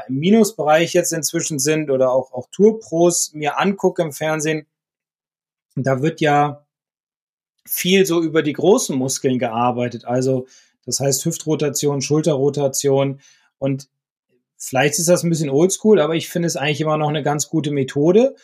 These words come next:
Und ja, ich glaube, wenn ich locker bin insgesamt, was ich vorhin ja auch ein paar Mal unter-, unterschrieben habe und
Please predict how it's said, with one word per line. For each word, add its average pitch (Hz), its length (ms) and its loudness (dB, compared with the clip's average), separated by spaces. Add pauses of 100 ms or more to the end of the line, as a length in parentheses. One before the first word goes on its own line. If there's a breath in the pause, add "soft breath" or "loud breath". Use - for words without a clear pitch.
(260 soft breath)
Und 143 240 -8
ja, 160 320 2
ich 135 120 -10
glaube, 151 380 2
wenn 156 160 -2
ich - 300 -10
locker 135 420 2
bin 214 220 4
insgesamt, 190 500 -2
was 156 180 -2
ich 135 100 -12
vorhin 151 260 -4
ja 147 60 2
auch 139 100 2
ein 143 100 -8
paar 143 180 -2
Mal 135 160 0
unter-, 131 320 -2
unterschrieben 175 680 -4
habe 170 320 0
und 139 200 -8